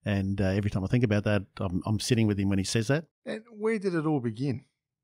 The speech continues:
Speaker 2: Is this going back as a young, young kid at university or earlier?
Speaker 1: Yeah, I've always liked music, but I
Speaker 2: Okay.
Speaker 1: taught myself. So I've, I've got this problem with, with pianos and guitars that I've got a finger cut off, so it's very difficult for me to play.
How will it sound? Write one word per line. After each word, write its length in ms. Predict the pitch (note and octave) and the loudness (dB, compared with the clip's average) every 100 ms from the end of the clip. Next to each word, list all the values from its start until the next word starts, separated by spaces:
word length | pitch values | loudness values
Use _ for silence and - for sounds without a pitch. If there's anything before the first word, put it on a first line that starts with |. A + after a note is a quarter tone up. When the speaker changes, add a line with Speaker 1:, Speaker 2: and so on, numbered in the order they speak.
| _ - | _ -12
Speaker 2:
Is 100 | B2+ | -10
this 120 | A#2+ | -6
going 200 | B2+ A#2+ | -2 -2
back 180 | B2 A#2+ | -2 -4
as 100 | A2+ | -4
a 20 | A#2 | -4
young, 320 | B2 A#2+ A#2 C#3+ | -4 -4 -8 -8
young 360 | B2+ B2 A#2 - _ _ _ | -6 -4 -6 -8 _ _ _
kid 240 | - B2 B2+ | -8 -6 -6
at 80 | |
university 520 | - A#2+ A#2 E3+ - F3+ | -6 -4 -2 -4 -4 -4
or 200 | C3+ A#2+ _ _ _ _ - | -4 -6 _ _ _ _ -4
earlier? 320 | E3+ E3+ - - _ - | -2 -2 -6 -12 _ -2
Speaker 1:
Yeah, 220 | C3 B2+ | 2 2
I've 100 | B2+ | 2
always 260 | A#2 G#2 G2 | 2 0 0
liked 200 | G2 - | -2 0
music, 340 | G2+ F#2 E2+ C#3 _ - | 0 0 -4 -8 _ -2
but 160 | A2+ | 0
I 60 | B2 | 2
Speaker 2:
Okay. 60 | - | 2
Speaker 1:
taught 160 | C#3+ | 0
myself. 480 | G#2 - G2+ - - _ - - - - | 0 -2 -4 -4 -16 _ -20 -20 -20 -6
So 160 | C#3+ - | -2 0
I've, 260 | B2 B2 _ - | -2 -6 _ -6
I've 80 | B2 | 0
got 140 | D3+ | 2
this 80 | - | 0
problem 320 | - A2+ G#2 - _ _ | 0 0 0 -4 _ _
with, 200 | G#2+ G2+ | -4 -2
with 280 | F#2 - - | -4 -14 -10
pianos 320 | - G2+ F#2 | -4 -2 -2
and 80 | F2 | -4
guitars 320 | E2+ G#2 F#2 | -6 -4 -6
that 60 | F#2 | -6
I've 60 | F#2 | -6
got 120 | F2+ | -4
a 40 | |
finger 160 | G2+ G#2 | -2 -2
cut 200 | - G2 | -2 -4
off, 220 | C#3 - _ _ _ | -4 -8 _ _ _
so 160 | - | -4
it's 80 | G2+ | -2
very 120 | A2+ | -2
difficult 300 | G2 G2+ F2+ - | -2 -2 -4 -4
for 80 | |
me 80 | F#2 | -4
to 60 | E2 | -4
play. 300 | G2 G2+ | -4 -4